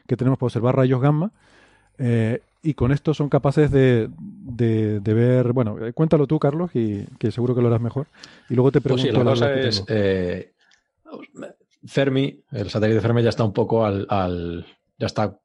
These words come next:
Speaker 2: casi, eh, acabando su, su vida útil. O sea, en principio era, era un, un satélite que lo, lo lanzaron en dos mil ocho con una, con una vida inicial de cinco años. Después le hicieron otra extens-, extensión de cinco años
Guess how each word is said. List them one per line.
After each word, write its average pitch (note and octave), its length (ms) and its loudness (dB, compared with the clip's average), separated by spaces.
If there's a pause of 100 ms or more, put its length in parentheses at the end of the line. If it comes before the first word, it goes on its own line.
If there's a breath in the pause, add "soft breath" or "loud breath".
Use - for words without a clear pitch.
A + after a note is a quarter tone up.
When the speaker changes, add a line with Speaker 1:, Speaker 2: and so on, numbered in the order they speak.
(140)
Speaker 2:
casi, G2+ 580 -4
eh, F#2+ 240 -4
acabando G2+ 440 -2
su, F#2 420 -6
su - 180 -8
vida G2+ 180 0
útil. - 320 -6 (100)
O - 40 -20
sea, A2 100 -4
en F2+ 60 -4
principio G#2 300 -2
era, A2+ 220 2
era A2+ 120 0
un, G#2 80 -2 (100)
un A2+ 120 -4
satélite A2 300 2
que A2 100 2
lo, A2 100 2 (120)
lo A2 120 -2
lanzaron G#2 360 -2
en A2 60 0
dos G#2+ 140 -2
mil A2+ 180 0
ocho B2+ 460 -4 (440)
con G#2 140 -4
una, G#2+ 240 0
con - 200 -8
una G#2 160 0
vida A2 280 -2
inicial G#2+ 260 0
de G#2 60 -2
cinco A#2 260 0
años. C3+ 380 -2 (760 loud breath)
Después A2 280 -4
le G#2+ 60 0
hicieron G#2+ 220 0
otra G#2 160 -2
extens-, - 380 -4
extensión - 440 -4
de G#2+ 80 0
cinco A#2+ 260 0
años C3 320 -4